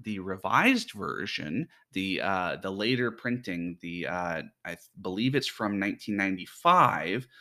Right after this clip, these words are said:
what you will find is that the same division between armor and weapons applies, except that the layout distinction, the, the,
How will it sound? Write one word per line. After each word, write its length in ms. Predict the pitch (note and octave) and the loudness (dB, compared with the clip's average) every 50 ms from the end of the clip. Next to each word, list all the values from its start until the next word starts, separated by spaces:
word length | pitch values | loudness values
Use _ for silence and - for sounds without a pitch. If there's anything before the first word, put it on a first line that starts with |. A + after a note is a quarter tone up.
| - _ - | -20 _ -2
what 160 | - A2 F2 | 0 0 2
you 100 | G#2+ A2+ | 2 2
will 120 | G#2+ G#2+ | 0 0
find 500 | G#2 - - F#2+ F#2+ F#2 F2+ F#2+ G2+ G#2 | -2 -2 -2 -2 0 0 0 0 0 0
is 240 | - - G2+ G2+ G2+ | 0 -2 -4 -4 -4
that 180 | - D2 - - | -4 -4 -2 -2
the 60 | G#2 | 0
same 500 | - - - D3+ D3 F3 F#3+ G#3 G3+ G3+ | 2 2 4 4 4 4 4 2 0 0
division 760 | - C#3 A2 G#2+ G2+ F#2+ G2 G2 - - F#2+ F#2+ G2 G2+ - - - - _ - | 0 -2 0 0 0 0 0 0 0 -2 0 0 -2 -2 -6 -10 -20 -20 _ -6
between 800 | - G2+ - - - - A#2+ A#2 A2+ A2+ A2+ A2 A2 A2 G#2+ - _ _ _ _ | -6 -6 -6 -6 -2 0 0 2 2 2 2 2 2 0 0 -4 _ _ _ _
armor 600 | - - G2+ G2+ G2+ G2+ G2+ G2+ G2 F#2+ F2+ - - | -2 2 4 4 4 4 2 2 2 0 0 -2 -4
and 200 | - F2+ F2+ F2+ | -4 -6 -4 0
weapons 680 | F#2 A2 B2+ C3 B2+ G#2+ G2+ F2+ F2 F2 F2 - - - - | 4 4 4 4 4 -2 -2 0 0 0 0 -2 -6 -8 -8
applies, 680 | - - - - - F#3 F#3 E3+ C#3 A#2 A2 B2 B2+ - - - - - | -14 -12 -4 2 4 6 6 8 8 6 6 4 2 -2 -10 -12 -4 -2
except 680 | C#3 C3+ - - - - A#3+ A3+ A3 G3+ G#3 - - - - - _ _ _ _ _ _ _ _ - | -2 0 2 2 6 8 8 8 8 6 2 -2 -14 -18 -20 -20 _ _ _ _ _ _ _ _ -2
that 200 | D3+ D#3 D3+ D3+ | 0 0 0 2
the 100 | E3+ E3 | 2 2
layout 760 | D#3 D#3+ E3 F3 A3 B3 G#3 C3+ A#2+ A2 B2+ C#3 B2+ - - - _ _ _ _ _ _ _ _ _ _ - C#3 C3 | 4 4 4 4 4 4 4 2 2 2 0 -2 -4 -4 -10 -18 _ _ _ _ _ _ _ _ _ _ -12 -6 2
distinction, 920 | C#3 C#3+ B2+ B2+ - B2+ A2 G#2+ G#2+ - - - F#2+ F2+ G2+ A2+ C#3+ - B2+ | 2 2 2 2 0 0 0 0 -2 -4 -8 -8 -6 -6 -4 -4 -6 -6 -4
the, 260 | C3 B2 A#2 A2 - A2 | -4 -2 -2 -4 -4 -6
the, 360 | A#2+ A#2+ A#2 A2+ A2+ G#2+ - | -4 -4 -2 -2 -4 -4 -6